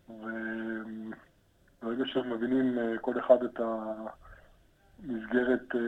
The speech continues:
ואת האפשרויות של הצד השני, אז אפשר להגיע ל-, להסכמות. אבל, אה,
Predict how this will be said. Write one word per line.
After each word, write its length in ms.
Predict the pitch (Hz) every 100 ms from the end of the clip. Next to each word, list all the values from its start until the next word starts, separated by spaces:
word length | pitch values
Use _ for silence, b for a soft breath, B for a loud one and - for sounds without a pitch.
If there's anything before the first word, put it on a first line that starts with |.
| 117
ואת 140 | -
האפשרויות 420 | 113 - 117 123
של 180 | 131 123
הצד 800 | 120 120 117 113 - - - 131
השני, 400 | 127 135 175 160
אז 120 | 139 - -
אפשר 240 | - 120
להגיע 380 | 117 113 120 113
ל-, 360 | 110 107 110 113
להסכמות. 460 | 113 - 113 110 110
אבל, 360 | 107 - 113
אה, 60 | -